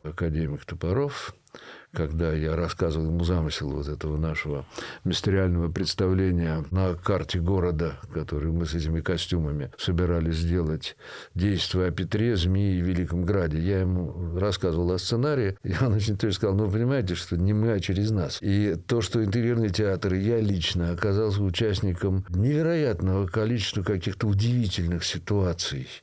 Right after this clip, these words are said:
исторического масштаба, потому что время было таково. И то, что вот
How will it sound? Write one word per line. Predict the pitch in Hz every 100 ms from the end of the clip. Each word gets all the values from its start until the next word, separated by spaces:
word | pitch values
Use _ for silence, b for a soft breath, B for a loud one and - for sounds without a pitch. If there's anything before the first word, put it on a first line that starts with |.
| -
исторического | - - 95 123 - - 71
масштаба, | 76 78 - - 82 - 123 - _ _ B B B
потому | - 73
что | - 76
время | 90 92 67
было | 69 64 67
таково. | - - 69 64 57 - -
И | 85 82 87 90 - -
то, | 90
что | 82 - 82
вот | 87 -